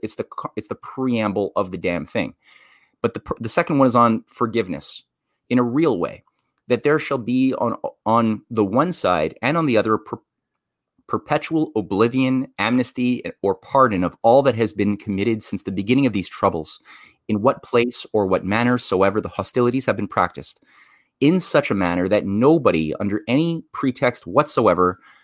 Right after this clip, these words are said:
shall practice any acts of hostility, entertain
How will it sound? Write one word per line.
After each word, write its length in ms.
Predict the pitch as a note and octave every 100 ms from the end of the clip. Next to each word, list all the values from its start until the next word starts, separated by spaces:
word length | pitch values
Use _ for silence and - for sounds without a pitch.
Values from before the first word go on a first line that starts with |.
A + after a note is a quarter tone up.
| _
shall 260 | - - A2+
practice 520 | - C3+ C3 B2 -
any 260 | A#2+ D3 -
acts 240 | A#2 G#2+
of 80 | -
hostility, 680 | - C#3+ - F#2+ F2 F2 F2+ _ _ -
entertain 640 | D3 D3 - A2+ G#2+